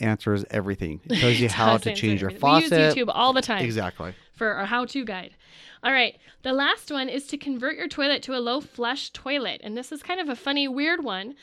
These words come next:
Speaker 2: but what you can do
Speaker 1: It
Speaker 2: is
Speaker 1: sounds really scary at first,
Speaker 2: <laughs>
Speaker 1: right?
Speaker 2: It does sound.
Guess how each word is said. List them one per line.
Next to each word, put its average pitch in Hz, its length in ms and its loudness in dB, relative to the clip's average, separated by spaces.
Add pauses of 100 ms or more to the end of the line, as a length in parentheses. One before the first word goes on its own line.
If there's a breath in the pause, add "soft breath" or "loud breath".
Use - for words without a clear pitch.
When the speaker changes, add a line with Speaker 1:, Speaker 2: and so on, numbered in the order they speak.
(280 loud breath)
Speaker 2:
but 254 120 -2
what 277 120 0
you 320 100 -4
can 294 200 -2
do - 80 0
Speaker 1:
It 285 40 2
Speaker 2:
is 262 140 2
Speaker 1:
sounds 139 460 10
really 113 340 6
scary 95 440 2
at - 80 4
first, 85 460 0
Speaker 2:
<laughs> 104 60 6
Speaker 1:
right? 110 200 6
Speaker 2:
It - 80 -4
does 330 260 0
sound. 220 240 -6